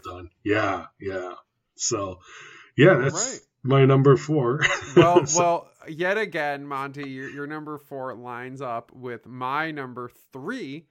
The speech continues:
Speaker 1: Okay.
Speaker 2: in a similar way where we're going back in time.
Speaker 1: Mm-hmm.
Speaker 2: We're looking at a film that focuses on an era of history, even,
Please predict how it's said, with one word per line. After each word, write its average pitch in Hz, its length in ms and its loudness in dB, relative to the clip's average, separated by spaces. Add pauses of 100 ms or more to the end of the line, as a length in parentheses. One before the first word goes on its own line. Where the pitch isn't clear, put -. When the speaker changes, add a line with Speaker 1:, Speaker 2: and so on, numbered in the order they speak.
(140)
Speaker 1:
Okay. 143 300 4
Speaker 2:
in 147 100 0
a 156 60 -6
similar 190 480 -4
way 151 240 -6
where 143 160 -6
we're 147 220 -8
going 165 320 -8
back 151 360 -4
in 147 100 -14
time. 110 420 -12 (340)
Speaker 1:
Mm-hmm. 143 300 6
Speaker 2:
We're 147 160 -2
looking 180 320 -2
at 170 140 -4
a 156 40 -8
film 151 360 -10
that 139 140 -8
focuses 135 500 -10
on 131 160 -10
an 127 80 -12
era 131 400 -8
of 117 80 -12
history, 131 560 -10
even, 135 340 -10